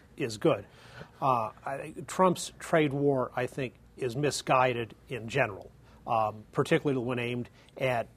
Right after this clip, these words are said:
U S allies like Canada or, or France or, uh, Germany. There's an exception, though, and I think he's exactly right, uh, about the problem with China. China is a hostile, totalitarian, imperialist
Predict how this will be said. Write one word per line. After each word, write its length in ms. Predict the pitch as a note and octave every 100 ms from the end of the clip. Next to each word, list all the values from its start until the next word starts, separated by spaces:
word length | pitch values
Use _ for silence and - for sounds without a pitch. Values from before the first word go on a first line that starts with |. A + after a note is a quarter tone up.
| -
U 240 | C3 C#3+
S 200 | B2+ A#2+
allies 500 | C3+ B2+ A#2+ A2+ A#2
like 220 | B2 A2 -
Canada 580 | D#3 C#3+ B2+ A#2+ A2+ - - -
or, 360 | - C3+ A#2 G#2+ A#2+
or 140 | A2
France 600 | - D#3 D3 C3+ B2 -
or, 480 | - B2 G#2+ G#2 G#2 A2
uh, 340 | B2 A2+ G#2 G2 - - - - - - -
Germany. 480 | C3 D#3 B2+ G2+ - - - - - - - -
There's 240 | C3+ D#3 C3
an 40 |
exception, 540 | A#2+ - G3+ G3 - C3
though, 260 | A#2+ A2+
and 100 | B2
I 60 | B2+
think 220 | - C#3
he's 160 | C3 A2+
exactly 480 | A2 D3+ D#3+ C#3+ A#2+
right, 360 | A#2+ A#2 A2+ - - -
uh, 300 | C3+ A#2 A#2 B2
about 440 | A#2+ C#3 A#2+ A2+ - -
the 100 | B2
problem 480 | - C#3+ B2+ A#2+
with 160 | A#2 A2
China. 380 | - C#3+ G#2+ F2
China 340 | - C#3+ C3+
is 220 | A#2+ B2
a 100 | A#2
hostile, 760 | A2 - D3 - - C#3 C3 C3 - - -
totalitarian, 880 | A2+ - D3+ C#3 - C3+ C3 C3 B2+
imperialist 800 | A#2+ A#2 C#3+ C3 A#2+ A2+ -